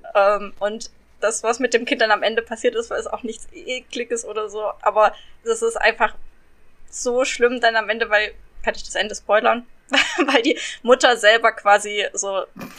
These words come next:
bisschen dran schuld ist, dass das Kind halt verschwunden ist und gestorben ist. Und das ist halt das wirklich Schlimme an dem Film.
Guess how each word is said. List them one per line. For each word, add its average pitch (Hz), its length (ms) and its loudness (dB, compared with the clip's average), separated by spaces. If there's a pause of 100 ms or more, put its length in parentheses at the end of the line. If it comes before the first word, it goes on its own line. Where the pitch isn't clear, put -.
(200)
bisschen 220 260 0
dran 196 220 2
schuld 226 260 2
ist, 226 160 -4
dass 202 160 -8
das 208 180 -6
Kind 247 300 -4
halt 202 140 0
verschwunden 220 680 -4
ist 220 140 -8
und 202 160 -8
gestorben 202 480 0
ist. 208 140 -6
Und 190 120 -4
das 262 200 4
ist - 180 -6
halt 233 220 2
das 233 120 -8
wirklich - 320 -10
Schlimme 240 420 -4
an 156 180 -2
dem 170 160 -12
Film. 175 460 -10